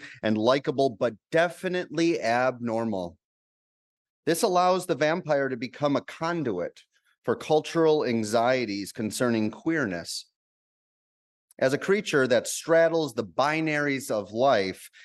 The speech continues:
and death, drawing attraction and repulsion, the vampire queers both gender and sexuality.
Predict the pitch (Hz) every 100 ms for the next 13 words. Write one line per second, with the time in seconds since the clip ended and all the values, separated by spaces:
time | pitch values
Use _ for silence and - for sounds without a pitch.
0 | - 110 104 101 139 120 95 - _ _
1 | _ - 135 139 143 131 107 - 156 147
2 | 143 - 117 95 95 107 107 101 101 -
3 | 139 139 - 98 92 92 - - - 117
4 | 107 160 175 165 135 156 156 151 147 -
5 | - 170 175 170 165 156 - - _ -
6 | 190 214 208 - - - 98 120 110 101
7 | 95 95 - _ - 120 120 117 101 -
8 | 95 90 90 90 92